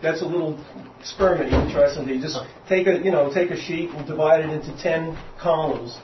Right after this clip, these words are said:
and try to arrange them so that you, you think you have ten equally spaced shades of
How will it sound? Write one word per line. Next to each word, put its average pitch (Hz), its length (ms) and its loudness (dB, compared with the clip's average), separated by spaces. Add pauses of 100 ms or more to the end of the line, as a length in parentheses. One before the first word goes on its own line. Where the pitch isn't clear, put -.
(240)
and 156 140 -4
try 185 280 4
to 185 220 2
arrange 190 460 2
them 143 200 -4
so 143 160 -8
that 139 160 -2
you, 151 140 -6
you 160 160 -10
think 190 180 -2
you - 80 2
have - 240 -4
ten 208 380 0 (280)
equally 196 420 0
spaced 175 500 -2
shades 165 440 -4
of 135 60 -8